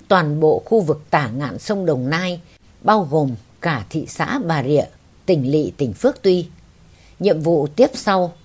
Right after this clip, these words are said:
tiến vào nội đô, đánh chiếm quận một, trong đó có Dinh Độc Lập, quận chín và thành phố Vũng Tàu. Hai trung đoàn đặc công có nhiệm vụ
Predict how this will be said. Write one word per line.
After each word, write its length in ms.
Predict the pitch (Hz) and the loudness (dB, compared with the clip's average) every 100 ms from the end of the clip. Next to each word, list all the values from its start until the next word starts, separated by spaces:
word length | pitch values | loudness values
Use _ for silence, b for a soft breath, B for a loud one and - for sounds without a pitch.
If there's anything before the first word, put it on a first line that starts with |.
| - | -2
tiến 260 | 175 170 311 | 2 2 2
vào 140 | 202 | 2
nội 200 | 135 139 | 2 0
đô, 340 | 147 175 175 170 - b b b | 4 6 6 4 -10 b b b
đánh 260 | - 185 269 | 0 0 2
chiếm 260 | - 180 277 - | 2 2 2 2
quận 280 | 190 139 151 | 2 2 0
một, 220 | 139 - - - _ _ - | 0 0 -12 -20 _ _ 0
trong 240 | 220 202 | 0 2
đó 300 | 147 165 262 | 0 0 -2
có 120 | - 247 | -2 -2
Dinh 220 | 196 170 | -2 -2
Độc 180 | 127 135 | -2 0
Lập, 200 | 131 - _ _ b b b - | -2 -2 _ _ b b b 0
quận 200 | 185 - | 0 0
chín 360 | - 165 185 339 b b b _ | -2 0 0 -4 b b b _
và 300 | 156 170 156 151 | -2 -2 -2 -4
thành 200 | 165 143 | -4 0
phố 200 | 170 233 | 0 2
Vũng 280 | 180 - | 0 -2
Tàu. 380 | 262 170 131 110 - _ _ _ _ - - _ _ | 0 0 0 -2 -12 _ _ _ _ -20 -20 _ _
Hai 280 | - 226 226 - | -6 -2 -2 -2
trung 200 | 220 180 | -2 0
đoàn 220 | 151 135 | 0 0
đặc 140 | 131 - | -4 0
công 260 | 190 180 - - _ _ _ | 0 0 -6 -20 _ _ _
có 220 | 175 196 | -2 0
nhiệm 300 | 311 240 135 | 2 2 0
vụ 260 | 127 147 | 0 -2